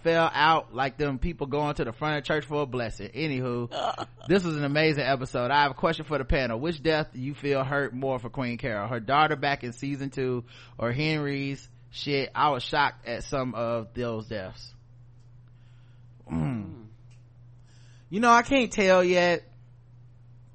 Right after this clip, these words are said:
Speaker 1: I'ma say, I'ma predict that it's still her daughters.
Speaker 2: Mm-hmm.
Speaker 1: But I think we're gonna see Carol go through some serious grief.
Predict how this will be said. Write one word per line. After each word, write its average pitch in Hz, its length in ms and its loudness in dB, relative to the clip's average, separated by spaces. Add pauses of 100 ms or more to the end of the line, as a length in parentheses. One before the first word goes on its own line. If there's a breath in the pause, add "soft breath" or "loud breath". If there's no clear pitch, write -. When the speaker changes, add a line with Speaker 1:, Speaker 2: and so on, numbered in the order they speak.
(240)
Speaker 1:
I'ma 202 220 2
say, 147 840 0 (800 soft breath)
I'ma 185 220 6
predict 123 680 -2
that 123 180 -2
it's 113 180 -6
still 117 440 -4
her 117 160 -6
daughters. 120 680 -4 (460)
Speaker 2:
Mm-hmm. 156 760 -2
Speaker 1:
But 127 540 0
I 139 140 0
think 143 240 -2
we're 139 120 -2
gonna 127 180 -2
see 117 300 -8 (120)
Carol 123 320 -2
go 120 160 -2
through 120 140 -8
some 107 200 -8
serious 120 540 -4
grief. 107 420 -8